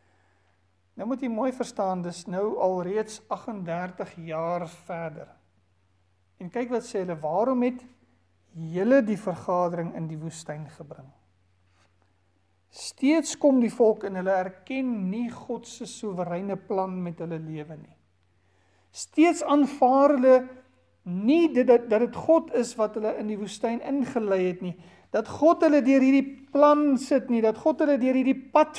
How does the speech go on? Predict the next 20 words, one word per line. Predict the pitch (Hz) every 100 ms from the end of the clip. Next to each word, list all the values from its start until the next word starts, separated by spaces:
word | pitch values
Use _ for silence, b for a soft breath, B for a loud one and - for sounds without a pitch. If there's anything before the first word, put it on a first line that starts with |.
| -
vat | 247 233 226
nie, | 202 - B B -
om | 254
hulle | 254
in | 254
die | 240
beloofde | 233 269 285 254
land | 226 269 262
te | 254
kry | 240 233
nie. | 214
Nee, | 208 262
hulle | 277 269 262
blameer | 262 226 208 294 349
dit | 277 - 277
op | 208
die | 226
leierskap, | 208 269 349 277 - 160 - B B -
op | 330 247
Moses | 254 339 415 - 240 190